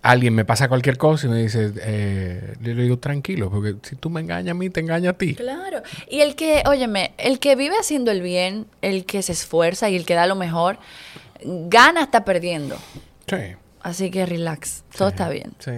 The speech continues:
Speaker 1: sí, sí, sí,
Speaker 2: Sí,
Speaker 1: sí.
Speaker 2: sí, sí, sí.
Speaker 1: Tú sabes que me, yo recuerdo, tú y yo no habíamos visto antes, habíamos co-, no,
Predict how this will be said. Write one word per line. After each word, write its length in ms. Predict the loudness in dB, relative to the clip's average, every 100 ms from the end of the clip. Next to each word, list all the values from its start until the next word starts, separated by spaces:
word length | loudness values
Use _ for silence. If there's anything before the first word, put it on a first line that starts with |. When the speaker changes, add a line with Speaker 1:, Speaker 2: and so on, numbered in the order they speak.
| -8
Speaker 1:
sí, 120 | -10 -12
sí, 180 | -12
sí, 120 | -10 -6
Speaker 2:
Sí, 60 |
Speaker 1:
sí. 120 | -4
Speaker 2:
sí, 140 | -4 -6
sí, 80 | -8
sí. 120 | -12 -14 -18 -20 -6
Speaker 1:
Tú 120 | -2
sabes 200 | 0 0
que 120 | -4
me, 760 | -4 -2 0 0 0 0 -2 -4 -10 _ _ -16
yo 220 | -4 0 2
recuerdo, 640 | 0 4 4 4 4 2
tú 140 | 2
y 40 | 0
yo 60 |
no 80 | 2
habíamos 280 | 0 0 -2
visto 220 | -2 -2
antes, 220 | -2 -2
habíamos 240 | -2 -4 -6
co-, 100 | -12 -12
no, 220 | -8 -8